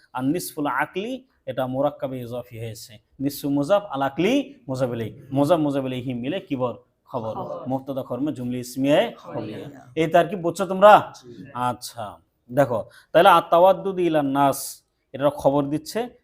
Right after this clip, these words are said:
Speaker 1: নিসফুল আকলি। কি খবর দিচ্ছে? কি নিসফুল
Speaker 2: আকলি।
Speaker 1: আকলি। তাহলে এখন দেখো এর অর্থটা ধরেন। আত-তাওয়াদ্দুদু ইলান নাসি, মানুষের প্রতি ভালোবাসা রাখা, মানুষকে ভালোবাসা, মহব্বত করা, নিসফুল আকলি,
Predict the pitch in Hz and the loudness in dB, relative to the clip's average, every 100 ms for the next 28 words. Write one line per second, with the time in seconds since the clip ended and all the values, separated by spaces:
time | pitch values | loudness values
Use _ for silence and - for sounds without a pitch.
0 | _ 123 127 - 120 117 120 107 - 156 | _ -8 -8 -10 -8 -8 -10 -14 -4 0
1 | 135 - 147 160 165 156 165 160 156 - | 0 0 -2 -2 -6 -8 -6 -6 -6 2
2 | 196 240 - - - - 113 110 107 95 | 2 2 -4 -20 -14 -12 -10 -10 -12 -14
3 | - _ _ _ 139 147 151 139 131 120 | -20 _ _ _ 0 2 2 2 -4 -2
4 | 180 165 131 - 113 107 98 101 92 _ | -2 -2 -4 -6 -10 -10 -12 -14 -16 _
5 | _ _ _ 170 170 202 214 247 - 254 | _ _ _ 4 8 12 12 12 12 0
6 | 233 220 202 170 160 147 147 120 110 _ | 2 4 4 4 2 2 0 -10 -16 _
7 | _ _ _ 117 127 151 190 - 185 156 | _ _ _ -6 -2 -2 -4 -6 -6 -6
8 | - 143 143 113 - _ _ _ _ _ | -6 -8 -6 -12 -14 _ _ _ _ _
9 | - 110 139 147 156 151 277 127 113 123 | -18 -6 0 0 2 0 0 -4 -4 -6
10 | - 120 101 - _ _ _ _ _ _ | -4 -6 -6 -12 _ _ _ _ _ _
11 | 123 127 151 175 - 151 131 113 123 123 | -8 -4 -2 -4 -8 -6 -6 -6 -8 -4
12 | 120 120 131 170 - _ _ 120 139 220 | -4 -4 -6 -8 -12 _ _ 2 8 8
13 | 226 226 233 - 135 113 95 _ _ 127 | 8 2 2 -2 -2 -2 -8 _ _ -4
14 | 131 156 - 139 127 107 120 - 143 214 | -2 -2 -6 -10 -8 -8 -10 -4 -6 -6
15 | - | -14